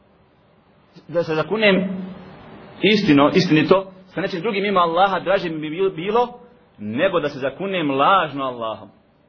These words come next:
Danas kod nas ljudi se kunu za sve i svašta. Za najobičniju stvar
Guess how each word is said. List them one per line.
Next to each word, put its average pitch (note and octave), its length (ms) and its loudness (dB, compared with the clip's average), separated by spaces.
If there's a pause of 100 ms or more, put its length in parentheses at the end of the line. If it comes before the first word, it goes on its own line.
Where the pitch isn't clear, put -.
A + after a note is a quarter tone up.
(1800)
Danas C#3+ 440 -6
kod D3 140 -8
nas D#3 440 -8 (1800)
ljudi C3 160 4
se A2+ 180 2
kunu C3 300 6
za G#2+ 120 4
sve A#2+ 340 2
i C3+ 60 4
svašta. - 420 -8 (1400)
Za C#3 200 4
najobičniju G#3+ 960 0
stvar F3+ 800 0